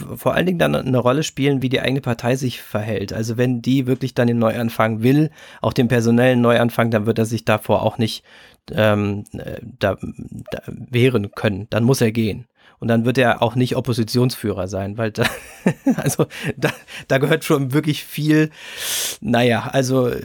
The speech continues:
viel Vorstellungsvermögen davor, sich Armin Laschet als Oppositionsführer vorstellen zu, äh, wollen. Da wäre er dann Fraktionsvorsitzender. Das würde auch, äh, definitiv nicht funktionieren.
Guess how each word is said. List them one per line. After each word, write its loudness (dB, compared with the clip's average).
viel -6
Vorstellungsvermögen 2
davor, 2
sich -4
Armin 2
Laschet 2
als -4
Oppositionsführer 0
vorstellen 0
zu, -6
äh, -4
wollen. 2
Da 2
wäre 4
er 4
dann 2
Fraktionsvorsitzender. 0
Das -2
würde 0
auch, -8
äh, -4
definitiv 0
nicht -10
funktionieren. -12